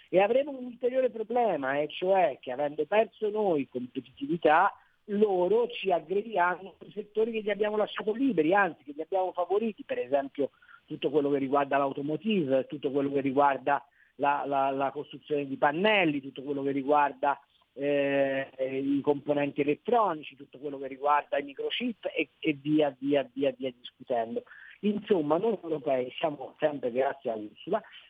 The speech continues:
così bravi che abbiamo totalmente abdicato ai cinesi una parte consistente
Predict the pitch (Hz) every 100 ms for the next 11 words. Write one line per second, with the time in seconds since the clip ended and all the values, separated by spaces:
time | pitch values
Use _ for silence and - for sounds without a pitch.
0 | _ 156 139 226 160 151 123 123 151 165
1 | 147 143 185 143 127 - 226 202 156 175
2 | 185 147 - 131 135 135 135 180 - 123
3 | - - 143 123 123 120 - 175 151 -
4 | - - 247 226 - _ _ - 160 139
5 | 120 -